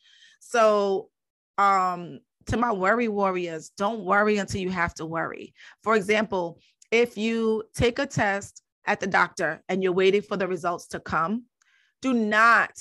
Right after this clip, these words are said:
I repeat, do not be sitting there stressing Easier said than done, but it's intentional. Stressing over the results, which they're not gonna deliver to you for three to five days. And guess what?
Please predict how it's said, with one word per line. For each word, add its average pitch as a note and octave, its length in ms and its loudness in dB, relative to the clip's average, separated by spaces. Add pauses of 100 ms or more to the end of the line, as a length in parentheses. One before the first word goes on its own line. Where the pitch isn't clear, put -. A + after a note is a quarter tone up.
(1000)
I G#3+ 100 6
repeat, A3 460 -2
do G#3 100 -8
not G3+ 360 2
be C4+ 120 -4
sitting G#3+ 400 -4
there G#3 200 -4
stressing G3 1120 -2 (440)
Easier B3+ 280 0
said C4 220 -2
than B3 160 -2
done, A#3 220 0
but F#3+ 140 -4
it's G3+ 100 -8
intentional. G3+ 720 -8 (320)
Stressing G#3+ 960 -2 (100)
over G#3 300 0
the F3+ 140 -6
results, F3+ 640 0
which F#3+ 240 -8
they're G#3+ 100 2
not A3+ 240 2
gonna A#3+ 140 -4
deliver G#3+ 360 -2
to G#3 160 -12
you F#3+ 60 -6
for G3 140 -8
three F#3 160 -4
to F3+ 80 -4
five E3 240 -2
days. - 340 -10 (1200)
And A3+ 100 4
guess C4 240 2
what? G3+ 240 2